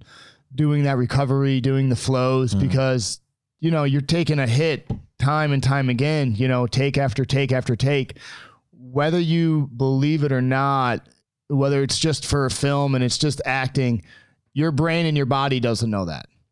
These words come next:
Speaker 1: So your brain and your body are literally going through that action and it's storing that energy into your cells.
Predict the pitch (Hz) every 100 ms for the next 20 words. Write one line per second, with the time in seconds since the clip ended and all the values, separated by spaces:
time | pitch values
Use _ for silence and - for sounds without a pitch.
0 | _ _ - - 143 143 123 151 165 175
1 | 156 135 143 147 139 123 127 139 147 156
2 | 143 143 135 131 - 143 143 127 127 120
3 | 113 110 110 95 104 117 110 107 - -
4 | 135 143 139 127 123 120 120 110 113 110
5 | 107 113 98 92 120 95 50 - -